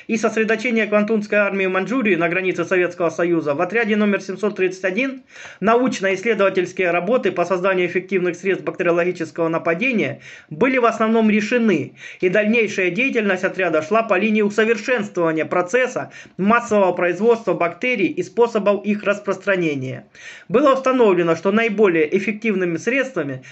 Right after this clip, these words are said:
нападения являются бактерии чумы". В тысяча девятьсот сорок втором году отрядами номер семьсот тридцать один и сто была произведена специальная разведка пограничных районов Советского Союза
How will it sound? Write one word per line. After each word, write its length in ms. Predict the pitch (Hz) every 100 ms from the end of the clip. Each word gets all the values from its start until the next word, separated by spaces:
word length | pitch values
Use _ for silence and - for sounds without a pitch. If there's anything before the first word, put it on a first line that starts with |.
| -
нападения 600 | 180 185 202 190 160 151
являются 480 | 160 214 247 240 190
бактерии 560 | 175 165 - 233 220 214
чумы". 520 | 220 202 165 139 131 - _ - - _ _ _ _ _ - - -
В 80 | -
тысяча 320 | 294 277 254
девятьсот 320 | 226 220 233
сорок 220 | 226 226
втором 260 | 226 226 226
году 300 | 220 214 262
отрядами 460 | 208 214 220 208 208
номер 320 | 214 202 185
семьсот 360 | 214 208 208 202
тридцать 300 | 190 190 190
один 280 | 175 180
и 160 | - 190
сто 440 | - - 254 262 - - -
была 240 | 185 262 262
произведена 520 | 220 202 196 214 226
специальная 500 | 220 208 214 190 185
разведка 460 | 180 180 240 240 214
пограничных 600 | 185 180 208 220 214 208
районов 460 | 220 220 180 147
Советского 440 | 180 175 165 185 160
Союза 580 | 175 202 247 165 127